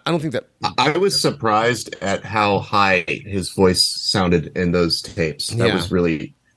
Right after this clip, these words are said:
Speaker 2: and also the, the quality was horrible. Like, I really have trouble understanding how they couldn't use some sort of editing feature to get rid of some of the tin and the echo of
Speaker 1: I think
Speaker 2: that.
Speaker 1: that was
Speaker 2: I
Speaker 1: done,
Speaker 2: understand it's
Speaker 1: again,
Speaker 2: supposed to be
Speaker 1: I think that's done purposefully.
Speaker 2: on reel to reel.
Speaker 1: I think it's done purposefully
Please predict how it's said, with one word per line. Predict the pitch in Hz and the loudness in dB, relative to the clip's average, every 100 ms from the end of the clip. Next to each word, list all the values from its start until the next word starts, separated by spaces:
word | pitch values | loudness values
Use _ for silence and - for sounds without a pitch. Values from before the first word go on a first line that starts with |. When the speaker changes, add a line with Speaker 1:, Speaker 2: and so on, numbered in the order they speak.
| _ - - - | _ -20 -12 -2
Speaker 2:
and | 127 | 2
also | 143 202 160 | 2 2 2
the, | 131 - 113 | 2 -2 0
the | 123 | 0
quality | - 139 143 127 | 2 2 4 2
was | 101 101 - - _ _ | 0 -4 -8 -10 _ _
horrible. | - - 143 110 95 90 | -8 2 4 4 2 0
Like, | 104 - | -4 -2
I | 117 | -2
really | 117 151 131 | 2 4 4
have | 123 120 101 - _ | 0 -2 -2 -4 _
trouble | - 117 110 98 - | -2 2 4 2 0
understanding | 107 98 117 101 98 | -2 -2 -2 -2 0
how | 98 | 0
they | 92 90 | 0 0
couldn't | 113 98 - - | -2 -2 -2 -2
use | 104 95 - | 2 2 2
some | - 104 | 0 0
sort | 113 101 | 2 0
of | 85 | 0
editing | 92 92 98 95 - - | -2 -2 -2 -4 -6 -6
feature | 101 107 | -4 0
to | 92 82 - - | 0 -2 -6 -2
get | 190 | 2
rid | 104 101 | 4 2
of | |
some | - 117 | 0 -2
of | 90 | -2
the | 82 | -4
tin | - 101 110 - | -4 -2 -2 -2
and | 90 | -4
the | 87 | -2
echo | 90 90 - 107 110 - - - - | -4 -4 0 0 0 -6 -20 -16 -8
of | 107 | -2
Speaker 1:
I | 151 | 0
think | 175 | 2
Speaker 2:
that. | 180 | 2
Speaker 1:
that | |
was | 180 | 2
Speaker 2:
I | |
Speaker 1:
done, | 185 180 | 2 2
Speaker 2:
understand | 135 | 0
it's | 147 | 2
Speaker 1:
again, | 208 170 | 2 2
Speaker 2:
supposed | 123 - - | -2 -6 -6
to | |
be | 107 | -4
Speaker 1:
I | 110 | 0
think | 151 | 0
that's | 143 117 | 0 0
done | 139 | 0
purposefully. | 127 156 165 139 98 95 | 0 0 0 0 2 4
Speaker 2:
on | 92 | 4
reel | - | 2
to | 117 | -2
reel. | 120 120 120 _ _ 113 | 0 0 0 _ _ 0
Speaker 1:
I | |
think | 127 147 | 2 2
it's | 143 | 2
done | 147 127 | -2 0
purposefully | 131 151 156 - 107 98 98 | 0 0 -4 -2 2 2 0